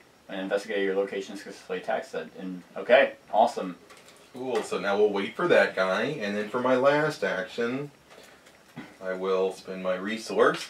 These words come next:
Speaker 2: to get a knife!
Speaker 1: There we go.
Speaker 2: In my hand.
Speaker 1: Oh, go, my neck! Okay.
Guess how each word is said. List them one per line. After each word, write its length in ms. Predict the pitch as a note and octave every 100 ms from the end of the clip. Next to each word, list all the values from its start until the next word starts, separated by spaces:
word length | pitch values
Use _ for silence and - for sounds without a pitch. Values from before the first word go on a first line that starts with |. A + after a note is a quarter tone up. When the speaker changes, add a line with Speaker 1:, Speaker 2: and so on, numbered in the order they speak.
| -
Speaker 2:
to 420 | A2 A#2 B2+ C#3+ C#3+ - -
get 160 | - G3
a 20 |
knife! 560 | F#3+ G3 - - - - - - - _ -
Speaker 1:
There 180 | A2+
we 80 | G#2
go. 300 | F#2+ G2+ A2+ - _ _ - -
Speaker 2:
In 160 | A2 A2+
my 120 | C3+
hand. 580 | C#3+ D#3+ C#3 A2+ G2+ -
Speaker 1:
Oh, 220 | A#3+ A#3+ - -
go, 240 | D4 C#4+
my 160 | G3+ A3
neck! 300 | B3 B3 - - - - _ - - - - - -
Okay. 600 | B2+ - B2 B2 -